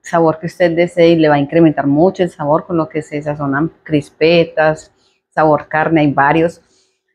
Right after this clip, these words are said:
Quedan maravillosos. Y usted que nos está viendo, no se le olvide inscribirse, es muy importante su inscripción. Cada uno de ustedes aporta un grano muy especial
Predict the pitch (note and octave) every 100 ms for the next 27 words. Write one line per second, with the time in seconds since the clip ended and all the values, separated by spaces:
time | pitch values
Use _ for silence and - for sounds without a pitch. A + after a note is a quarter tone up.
0 | _ _ _ - D3 D#3 E3+ E3+ - E3
1 | E3 F3 G3 F3+ E3+ D3+ D3+ D3+ F3 F3+
2 | - _ _ _ _ _ _ _ _ _
3 | _ _ - D#3+ - F3+ F#3+ F#3+ F3+ D#3+
4 | - D#3 D#3+ F3 F3+ F3 - E3+ F3 F#3
5 | B3+ C#4+ B3+ G3+ E3 E3+ E3+ F3+ - F3
6 | E3 E3 F#3 G3+ E3+ F#3 G#3+ G#3 F#3+ E3+
7 | E3 D#3+ F3+ F#3 - D#3 - - D#3+ F#3
8 | F#3 D#3+ F3 F3+ F3 D#3+ D3+ E3+ E3+ -
9 | D3+ E3 E3+ F3 F3 F3 F3+ A3+ A#3 A3
10 | - F#3 - E3+ D3+ E3+